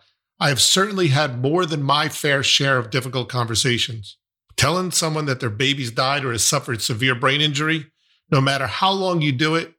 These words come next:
just never gets easy. Like most people, giving bad news is something that no one ever wants to do. But I found out during my personal journey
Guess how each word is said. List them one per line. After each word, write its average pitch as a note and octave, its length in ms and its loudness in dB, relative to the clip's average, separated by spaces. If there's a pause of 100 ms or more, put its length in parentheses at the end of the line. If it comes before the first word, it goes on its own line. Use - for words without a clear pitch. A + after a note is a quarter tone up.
just - 240 -2
never B2 280 0
gets A#2 240 -6
easy. G#2+ 380 -4 (600)
Like C#3 240 0
most G3 300 -2
people, C#3 320 -4
giving F3 340 -2
bad D#3+ 260 0
news C3+ 340 -2
is C3+ 240 0
something D3 400 0
that C3+ 140 -2
no C#3+ 280 2
one F#3 200 0
ever C#3+ 240 -2
wants C3 380 -2
to A#2+ 120 0
do. G#2 360 0 (880)
But C3 80 2
I F#3+ 160 0
found F3+ 400 0
out C3+ 240 0
during B2 240 0
my A#2 180 -2
personal F3+ 600 2
journey B2 480 0